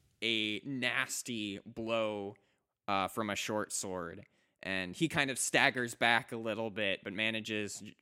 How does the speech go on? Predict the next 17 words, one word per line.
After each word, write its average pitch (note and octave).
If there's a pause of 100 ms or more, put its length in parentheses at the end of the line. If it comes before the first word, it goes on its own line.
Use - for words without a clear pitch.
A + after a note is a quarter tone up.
(180)
uh, G2+ (440)
kind A#2+
of G#2+ (1500)
steels E3+
himself C3 (480)
and, A2
uh, G#2 (340)
gets A#2
back A2
up, A2
but A2
he B2+
looks B2+
pretty, A2 (320)
pretty D#3
beaten A2
up. F2+